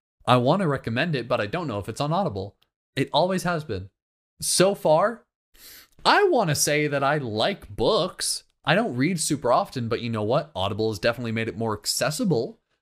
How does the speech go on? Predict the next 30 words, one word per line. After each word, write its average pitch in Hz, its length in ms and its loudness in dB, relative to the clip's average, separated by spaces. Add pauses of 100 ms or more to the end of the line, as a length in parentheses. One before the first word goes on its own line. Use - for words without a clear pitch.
(100)
As 151 160 4
someone 190 260 -2
with 180 140 -4
a 160 60 0
job 127 340 2
where 131 120 -2
I'm 117 120 -6
allowed 104 460 -2
to 107 180 -4
have 107 160 -4
an 107 120 -8
earbud 101 460 -2
in 131 160 -6
and 110 140 -10
listen 104 260 -8
to 127 80 -8
stuff, 156 500 -4
and 110 220 -4
I 92 100 -2
quickly 127 460 -4
got 101 180 -2
tired 101 300 -6
of 92 100 -12
the 92 80 -10
same 104 320 -4
musical 123 460 -6
playlists 92 480 -8
over 98 180 -4
and 101 120 -10
over, 104 340 -10